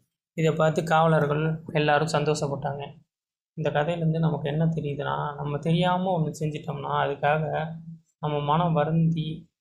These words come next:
மன்னிப்பு கேட்பது சிறந்த குணமாகும். நாம் தெரியாமல் தவறு செஞ்சா கூட, அவங்கள்ட்ட உரிமையை நம்ம மன்னிப்பு கேட்க பழக வேண்டும். தான் தான் பெரிய ஆளு அப்படிங்கிறத வெளியில காட்டிக்க கூடாது. பணிவு தான் ஒரு மன-,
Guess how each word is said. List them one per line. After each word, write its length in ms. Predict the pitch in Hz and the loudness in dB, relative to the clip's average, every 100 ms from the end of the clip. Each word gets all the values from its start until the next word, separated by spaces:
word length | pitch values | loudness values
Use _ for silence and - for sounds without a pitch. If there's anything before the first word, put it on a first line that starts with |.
| _ | _
மன்னிப்பு 340 | 160 170 165 160 | 0 0 0 0
கேட்பது 400 | 151 - 151 165 | 0 -2 -4 -2
சிறந்த 340 | 160 156 160 | 0 2 2
குணமாகும். 560 | 143 143 143 131 135 - _ _ _ _ _ | 0 -2 -2 -6 -8 -12 _ _ _ _ _
நாம் 240 | 151 147 | -4 -4
தெரியாமல் 560 | 147 170 185 180 180 180 | -2 0 2 0 0 -6
தவறு 400 | 165 151 156 156 | -2 0 0 -2
செஞ்சா 320 | 151 139 143 | -4 -2 -2
கூட, 420 | 143 165 190 - - _ _ | 0 0 0 -4 -18 _ _
அவங்கள்ட்ட 340 | 156 151 151 | -2 0 0
உரிமையை 520 | 180 160 170 170 160 180 | 0 0 0 2 2 4
நம்ம 220 | 160 143 | 2 0
மன்னிப்பு 360 | 143 175 - - | -2 -4 -8 -10
கேட்க 240 | 147 135 143 | -8 -6 -4
பழக 340 | 143 143 143 | 0 0 -2
வேண்டும். 340 | 139 135 135 _ _ _ _ _ | -4 -8 -12 _ _ _ _ _
தான் 260 | 151 147 156 | 2 2 4
தான் 180 | 165 160 | 2 2
பெரிய 240 | 151 147 | 2 2
ஆளு 460 | 143 143 143 139 - | 4 2 -2 -6 -6
அப்படிங்கிறத 680 | 143 143 147 147 147 147 160 | -6 -4 -4 -4 -2 0 0
வெளியில 320 | 143 147 139 | 0 0 0
காட்டிக்க 340 | 139 135 139 | 0 -2 -2
கூடாது. 460 | 135 135 131 135 - _ _ _ _ _ _ - 151 - _ _ - - | -2 -2 -4 -6 -16 _ _ _ _ _ _ -12 -12 -12 _ _ -12 -2
பணிவு 360 | 156 180 170 | 0 0 -2
தான் 160 | 165 170 | 0 0
ஒரு 120 | 143 | 0
மன-, 360 | 139 147 151 | -2 -2 -4